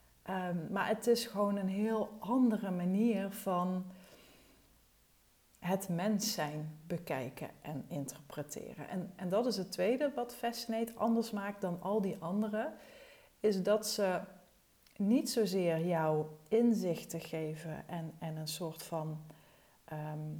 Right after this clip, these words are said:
hè, blauwdruk van jezelf op basis van hoe jij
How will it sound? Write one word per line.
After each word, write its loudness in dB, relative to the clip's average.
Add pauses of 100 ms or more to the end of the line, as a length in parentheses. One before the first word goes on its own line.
(380)
hè, 0
blauwdruk 2
van -4
jezelf -2 (760)
op 4
basis 2
van -6
hoe 0
jij -2